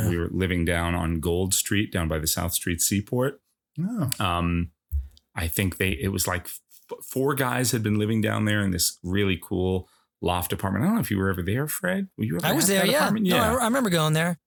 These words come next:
Speaker 2: It was a very nice apartment, um, but it was a lot of guys crammed in there. And I remember actually, you know, because it was this loft and you went upstairs and it was very cool. And there was this, uh, you know, this, this second floor essentially,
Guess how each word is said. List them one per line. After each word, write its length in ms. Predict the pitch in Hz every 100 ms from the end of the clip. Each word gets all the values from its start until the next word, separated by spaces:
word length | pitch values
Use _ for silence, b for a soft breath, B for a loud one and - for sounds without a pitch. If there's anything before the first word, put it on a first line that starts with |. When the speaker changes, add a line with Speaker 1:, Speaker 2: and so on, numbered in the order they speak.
| -
Speaker 2:
It 100 | -
was 100 | 151
a 60 |
very 400 | 107 85 113 110
nice 260 | 104 90 87
apartment, 680 | - 87 90 - 117 139 - -
um, 420 | 87 80 80 98 _ -
but 300 | 110 113 95
it 160 | -
was 320 | 113 107 95
a 120 | 82 78
lot 280 | 80 78
of 160 | 78 80
guys 500 | 78 76 - 120 117
crammed 440 | - 98 85 78
in 180 | 78 78
there. 400 | 85 87 - -
And 80 | -
I 60 | 85
remember 600 | 82 82 82 78 - -
actually, 640 | - 90 - - 50 50 92 _ _ _ _
you 60 | 95
know, 60 |
because 220 | 78 90 113
it 60 |
was 120 | 110
this 200 | 101 110
loft 640 | 110 113 143 90 92 - - B B _ _ -
and 120 | 98
you 80 | 101
went 140 | 113
upstairs 600 | 104 - - 101 87 95
and 80 | 92
it 20 |
was 80 | -
very 200 | 90 95
cool. 320 | - 92 87
And 100 | 90
there 80 | 98
was 120 | 98
this, 240 | 101 98 -
uh, 200 | 95 - -
you 140 | 92
know, 120 | - 82
this, 240 | 92 - -
this 160 | -
second 420 | - - 90 95 82
floor 360 | 107 101 92
essentially, 480 | 85 - 82 - 87